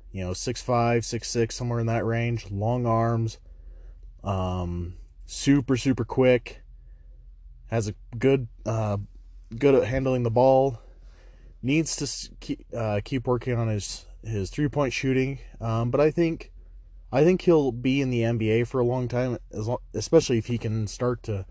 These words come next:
build his body up and stay healthy. But I don't know if he'll ever be that star player, um,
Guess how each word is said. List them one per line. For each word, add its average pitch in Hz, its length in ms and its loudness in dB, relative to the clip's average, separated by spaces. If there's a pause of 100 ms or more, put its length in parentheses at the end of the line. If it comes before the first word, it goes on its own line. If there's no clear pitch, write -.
(380)
build 120 220 6
his 117 140 0
body 113 360 2
up 113 160 0
and 98 100 -8
stay 107 200 -4
healthy. 123 560 -6 (640)
But 127 120 2
I 139 60 6
don't 151 160 4
know 139 120 4
if 123 120 -2
he'll 127 180 2
ever 120 180 0
be 113 200 0
that 95 200 -2
star 120 480 -2
player, 123 560 -2 (420)
um, 110 540 -2